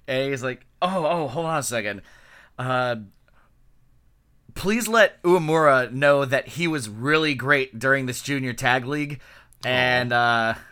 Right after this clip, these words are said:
Speaker 1: I, I wanna buy him ice cream because he's great." <laughs>
Speaker 2: He continues to be, like, the, the very odd fit in Bullet Club. He doesn't seem like a, like a mean guy.
Speaker 1: He, uh, you know, he's,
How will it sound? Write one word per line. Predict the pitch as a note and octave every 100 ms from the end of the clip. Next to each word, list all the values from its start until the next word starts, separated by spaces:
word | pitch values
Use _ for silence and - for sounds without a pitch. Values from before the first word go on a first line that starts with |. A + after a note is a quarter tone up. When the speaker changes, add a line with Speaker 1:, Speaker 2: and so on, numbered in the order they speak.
| -
Speaker 1:
I, | C3+ C3+ C3 -
I | C3+
wanna | D3 C#3+
buy | A#2+ C#3 C3
him | C3 A#2+ G#2+
ice | A2 A2+
cream | - G#2 E2+ - -
because | A2 A#2
he's | G#2
great." | F2 A2 F2+ -
<laughs> | - - - - - - - - - - - - - - - - - - - - - - A3 A#3+ A#3+ A3+ G#3+ -
Speaker 2:
He | G3+
continues | F#3+ F#3 F#3 D#3 B2+
to | G#2+
be, | B2 A#2 G#2
like, | A2 G#2 G#2
the, | G#2 A2 G2+
the | G#2 A2+
very | A#2 B2+ A#2+
odd | A2 A2 F#2+
fit | - A#2 F#2+
in | F2+ F2+
Bullet | G2 E2+ -
Club. | F#2+ F2
He | C3
doesn't | D3+ F#3+ E3 -
seem | - G3+ D3 A2
like | G#2 G#2
a, | F2+ - _ _ -
like | A#2+
a | G#2
mean | A#2+ B2 G#2
guy. | F#2+ E2+ E2 F2 - _ _ _ _ _ _ _ _
Speaker 1:
He, | - E3 G3 F#3+ -
uh, | A#2+
you | C3 A#2+ C#3+
know, | D#3 D#3
he's, | D3 C#3 E3 D#3 -